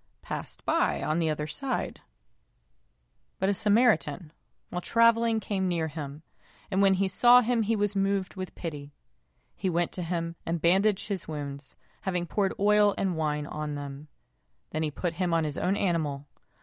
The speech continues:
brought him to an inn, and took care of him. The next day he took out two denarii,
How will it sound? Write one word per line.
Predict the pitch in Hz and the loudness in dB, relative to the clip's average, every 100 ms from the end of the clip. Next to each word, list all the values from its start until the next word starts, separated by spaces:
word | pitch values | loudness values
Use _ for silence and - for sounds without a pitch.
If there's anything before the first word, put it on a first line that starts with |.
| _ - | _ 0
brought | 160 180 | 2 2
him | 170 208 208 | 2 0 0
to | 220 | 0
an | 214 | 0
inn, | 180 147 143 - _ _ _ _ | 0 -2 -6 -12 _ _ _ _
and | 156 | -8
took | - 139 | -6 -10
care | - 196 | -2 -2
of | 156 - | -2 -4
him. | 139 143 139 _ _ - _ _ _ - _ - | -8 -8 -12 _ _ -20 _ _ _ -20 _ -2
The | 170 | 2
next | 170 - | 2 2
day | 190 190 | 4 4
he | 180 185 | 4 -2
took | - 190 | -2 0
out | 165 - | 0 0
two | - | -2
denarii, | 180 180 175 175 170 | -2 0 0 2 2